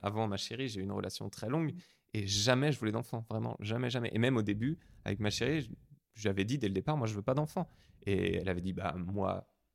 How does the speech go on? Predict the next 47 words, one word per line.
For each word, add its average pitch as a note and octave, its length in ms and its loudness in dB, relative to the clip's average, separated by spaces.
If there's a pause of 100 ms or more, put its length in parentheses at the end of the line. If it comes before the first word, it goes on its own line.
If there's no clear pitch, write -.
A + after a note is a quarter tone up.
(120)
c'est, F2 320 -8
j'aimerais F2+ 280 -6
bien, B2 380 2
mais G2+ 180 0
c'est - 200 0
ok. F#2+ 240 2
Euh, C3+ 340 6 (240)
je - 80 -16
pense A2+ 160 -2
que - 80 -6
ce G2+ 80 -6
qu'on G#2 140 -4
peut F#2+ 120 -2
vivre A2+ 300 0
est F#2+ 60 -2
assez F#2+ 180 -4
intéressant G2+ 440 -2
pour G2 140 -4
le F#2+ 120 -4
vivre, A2+ 300 -6
euh, F#2 60 -6
en - 220 -16
tout - 80 -20
cas G2+ 100 -6
pour G2 140 -12
l'instant, G2 380 -8 (240)
sans G2+ 220 0
avoir F#2+ 200 6
d'enfant B2+ 540 4
et G2 240 4
que - 80 -8
ce - 100 -6
soit F#2+ 160 -4
pas C3+ 100 2
un C3 100 4
manque. » G2 280 -2 (640)
Et F3 340 10 (600)
il - 60 -4
y A2+ 40 2
a - 20 4
eu G3 80 4
un C4+ 100 2
truc E3+ 260 0
en C#3+ 80 6
deux C#3 100 8
mille B2 160 4
vingt G#2+ 260 0